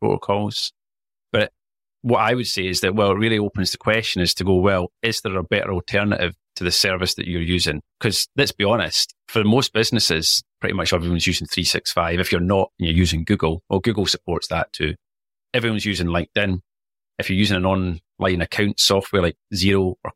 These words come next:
QuickBooks, they will all support multi-factor authentication. Amazon supports it, Twitter supports it, Facebook supports it.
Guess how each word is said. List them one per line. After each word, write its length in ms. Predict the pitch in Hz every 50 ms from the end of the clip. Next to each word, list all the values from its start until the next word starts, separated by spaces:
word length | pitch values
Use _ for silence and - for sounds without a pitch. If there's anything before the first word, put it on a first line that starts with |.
| -
QuickBooks, 460 | 113 - - _ - 98 82 - -
they 160 | - 101 113 135
will 100 | 135 107
all 100 | 95 92
support 380 | - 95 - _ 92 87 -
multi-factor 480 | - 87 - - _ - 87 - - -
authentication. 680 | - - 87 - - _ _ 85 78 - - 95 87 - _ _ _ _ _ _ _ -
Amazon 400 | 107 107 120 120 113 113 110 104
supports 480 | - - - - 113 110 - - -
it, 120 | - - - _
Twitter 220 | - - - 110
supports 560 | - - - - _ 104 107 - - - - 107
it, 140 | 101 - _ _ _
Facebook 380 | 101 104 - - - 110 -
supports 440 | - 92 - - 104 101 - - -
it. 160 | 101 - -